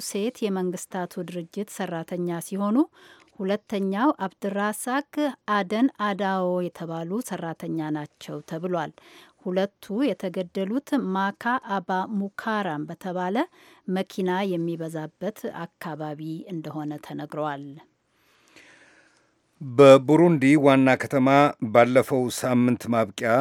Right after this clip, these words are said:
Speaker 2: ታጣቂዎች በሶስት ወታደራዊ ሰፈሮች ላይ ባደረሱት ጥቃት ቢያንስ ሰማንያ ሰባት ሰዎች መገደላቸው ተገለጸ። ባለፈው ግንቦት መፈንቅለ መንግስት ከተሞከረ ወዲህ የተፈጸመ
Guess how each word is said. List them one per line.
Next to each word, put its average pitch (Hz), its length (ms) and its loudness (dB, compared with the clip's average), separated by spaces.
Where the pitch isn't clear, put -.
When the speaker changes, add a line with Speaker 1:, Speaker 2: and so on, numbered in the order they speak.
Speaker 2:
ታጣቂዎች 117 680 -2
በሶስት 107 440 -6
ወታደራዊ 104 680 -4
ሰፈሮች 104 500 -6
ላይ 104 180 -4
ባደረሱት 98 580 -6
ጥቃት - 300 -4
ቢያንስ 107 400 -4
ሰማንያ 104 440 -6
ሰባት 101 320 -4
ሰዎች 95 400 -10
መገደላቸው 90 600 -4
ተገለጸ። 85 460 -8
ባለፈው 98 420 -4
ግንቦት 113 420 0
መፈንቅለ 107 440 -4
መንግስት 110 340 -2
ከተሞከረ 110 880 -4
ወዲህ 110 340 -2
የተፈጸመ 110 540 -6